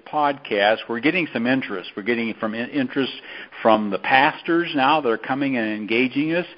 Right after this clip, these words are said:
Craig has had a couple occasions, uh, at this last event at Trinity Life Center. One of the senior pastors came out, the Kufi speaker came out, and you can all listen to that in previous podcasts.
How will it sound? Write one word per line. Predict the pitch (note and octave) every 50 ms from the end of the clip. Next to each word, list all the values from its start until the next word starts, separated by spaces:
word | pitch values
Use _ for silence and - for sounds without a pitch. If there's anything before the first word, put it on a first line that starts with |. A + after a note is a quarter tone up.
| - - - - - - _
Craig | - - - A#2 B2 C3 C3 C#3
has | A#2+ G#2
had | A#2+ A#2+ A2+ A2
a | G#2+
couple | - - B2 B2 - - B2+ A#2+ A#2 A2 G#2+ G#2 G2+ G2+
occasions, | F#2+ - - A#2 A#2+ B2 A#2+ A#2+ C3+ C#3+ D3+ D#3 - - - - - - - - - -
uh, | -
at | F#2+ G2 G2 G2 G#2+ A2 G#2+ -
this | A#2+ A2+ - - - - -
last | G#2+ G#2 A2 A#2 B2 B2+ - -
event | C3 A2 A#2+ A#2+ B2+ B2+ B2
at | A#2 G#2+ -
Trinity | - B2+ B2 B2 A#2+ A#2 A2+
Life | A#2 A2+ A2+ A#2 A#2 - -
Center. | C3 B2+ B2 C3 C3 C3 C3 - - - - -
One | - G#2+ A2 A2+
of | A2
the | G#2 F#2 -
senior | B2 B2 A#2+ A2 G#2
pastors | - A2+ A#2+ B2 B2+ - - C3+ A#2 - -
came | C3 B2 B2 A#2+ B2
out, | B2 B2 B2 B2+ B2+ A#2+
the | - G#2+
Kufi | - - B2+ C3 - C#3 B2 -
speaker | - - B2+ B2 C3 A#2
came | - - B2 B2 A#2
out, | A#2+ B2 C3 B2+
and | A#2
you | A2+ G#2+
can | - G#2+
all | A2 A2+ C3 C3 C3
listen | C3+ C#3 C#3 - C3+ B2+
to | B2 B2+ C3
that | B2 B2 B2+ B2+ B2 B2
in | A2+ G#2+ G#2 G2
previous | - - - C3 B2+ A#2+ B2+ B2+ A#2+ - - - -
podcasts. | A#2+ B2+ B2 B2 - - A#2 G#2+ G#2+ A2 A#2 A#2